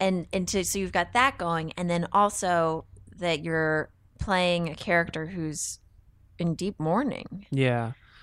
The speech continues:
Speaker 2: That was the thing that I didn't really anticipate being as hard as it was initially. I was more concerned about, okay, we have to shoot on really small cameras. We can't have a crew. Isaac just has to think that we're making videos, like, that we would make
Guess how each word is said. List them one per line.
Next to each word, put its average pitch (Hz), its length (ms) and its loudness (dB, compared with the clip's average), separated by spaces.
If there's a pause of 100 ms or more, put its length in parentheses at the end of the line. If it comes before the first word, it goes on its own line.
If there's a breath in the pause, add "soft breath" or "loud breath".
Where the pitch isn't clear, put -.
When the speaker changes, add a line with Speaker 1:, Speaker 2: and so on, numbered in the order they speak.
(480 loud breath)
Speaker 2:
That 190 140 2
was 208 120 0
the 202 100 0
thing 170 200 0
that 147 160 2
I 131 140 4
didn't 127 340 0
really 135 280 2
anticipate 123 580 0 (580)
being 131 300 4
as 117 80 0
hard 117 300 2
as 123 100 4
it 117 80 2
was 120 540 0
initially. 156 680 2 (220)
I 147 200 0
was 165 180 0
more 147 220 0
concerned 131 360 2
about, 123 240 2
okay, 123 160 0
we 127 140 2
have 120 100 0
to 123 100 -2
shoot 127 200 -2
on 123 100 0
really 131 220 2
small 123 280 -2
cameras. 120 760 -2
We 123 80 -6
can't 135 240 2
have 127 100 2
a 117 80 -2
crew. 117 540 -2 (960 soft breath)
Isaac 123 380 0
just 123 160 -2
has 123 200 0
to 127 120 -2
think 120 300 -2
that 123 80 -2
we're 127 120 2
making 120 360 2
videos, 117 600 0
like, 117 300 -6
that - 220 -6
we 113 100 -4
would 117 100 -2
make 117 360 -4